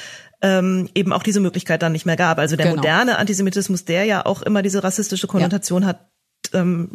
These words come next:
Speaker 1: lässt ja, wenn man so will, dann auch keinen Ausweg
Speaker 2: Ja.
Speaker 1: mehr, ne?
Speaker 2: Ja, das ist das, das ist eben die, die,
Speaker 1: Ja.
Speaker 2: die moderne, äh, Ausprägung, die es dann gibt, die dann zei-, nochmal auf eine sehr tragische Weise zeigt,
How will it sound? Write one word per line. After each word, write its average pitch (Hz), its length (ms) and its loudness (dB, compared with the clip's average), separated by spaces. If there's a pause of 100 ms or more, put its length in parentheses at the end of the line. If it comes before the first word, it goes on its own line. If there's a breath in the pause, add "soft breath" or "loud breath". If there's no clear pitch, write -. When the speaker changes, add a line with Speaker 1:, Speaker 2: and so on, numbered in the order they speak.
Speaker 1:
lässt 185 300 -2
ja, 170 300 2
wenn 170 80 -2
man 170 100 -2
so 160 140 -2
will, 175 140 2
dann 170 140 0
auch - 180 -6
keinen 165 240 -2
Ausweg 160 340 -2
Speaker 2:
Ja. - 60 -18
Speaker 1:
mehr, 139 180 -8
ne? 156 100 0
Speaker 2:
Ja, 156 120 2
das - 200 0
ist 220 120 -2
das, 196 200 -2
das 202 200 0
ist 208 180 -2
eben 196 300 0
die, 180 160 0
die, 185 220 -2
Speaker 1:
Ja. 165 120 2
Speaker 2:
die 170 300 -2
moderne, 160 680 0 (420 loud breath)
äh, 170 200 0
Ausprägung, 165 640 0
die 160 140 0
es 160 140 -2
dann 165 220 0
gibt, 160 380 -4
die 165 120 0
dann 165 680 0
zei-, 160 380 0
nochmal 175 400 0
auf 160 220 0
eine 160 300 2 (880 loud breath)
sehr 165 520 0
tragische 175 540 0
Weise 160 300 0
zeigt, - 760 -4